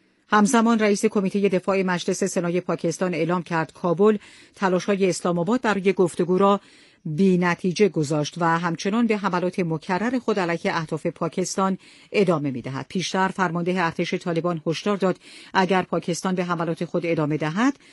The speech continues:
جنگ به عمق خاک این کشور کشیده خواهد شد.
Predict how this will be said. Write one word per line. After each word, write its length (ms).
جنگ 420
به 220
عمق 460
خاک 280
این 200
کشور 440
کشیده 400
خواهد 320
شد. 220